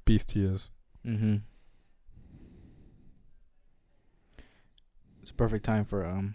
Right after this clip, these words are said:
Speaker 2: defensive coordinator to show how much of, of a beast he is too.
Speaker 1: Yeah. So that's our, that's our steps to winning the game.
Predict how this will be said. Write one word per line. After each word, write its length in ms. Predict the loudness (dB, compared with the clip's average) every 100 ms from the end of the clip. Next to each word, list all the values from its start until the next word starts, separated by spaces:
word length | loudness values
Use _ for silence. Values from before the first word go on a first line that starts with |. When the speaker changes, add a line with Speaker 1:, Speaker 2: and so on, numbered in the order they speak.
| -12 -20 -20 -20 -20 -14 -6
Speaker 2:
defensive 380 | -4 -2 -4 -4
coordinator 340 | -2 0 0 0
to 20 |
show 160 | -2 -2
how 80 |
much 220 | -2 -4 -4
of, 220 | -4 -6 -6
of 120 | -4
a 60 | -2
beast 240 | -2 -2
he 100 | -4
is 160 | -6 -6
too. 280 | -6 -6 -6 -14 -20 -20 -20 -20 -20 _ -20 -20 -20 -20 -20 -20 -20 -20 -18 -6 -6 -6 -12 -12 -16 -20 -18 -16 -16 -20 -20 -20 -18 -16 -18 -20 -20 -16 -16 -16 -14 0
Speaker 1:
Yeah. 200 | 2 2 -2 -10 -16 -20 -20 -18 -12 -12 -10 -4
So 60 | 0
that's 240 | 0 6
our, 100 | 8
that's 260 | 8 6 6
our 200 | 6 6
steps 420 | 2 -2 0 0 0
to 80 |
winning 260 | 2 2 2
the 100 | 0
game. 420 | 0 0 2 0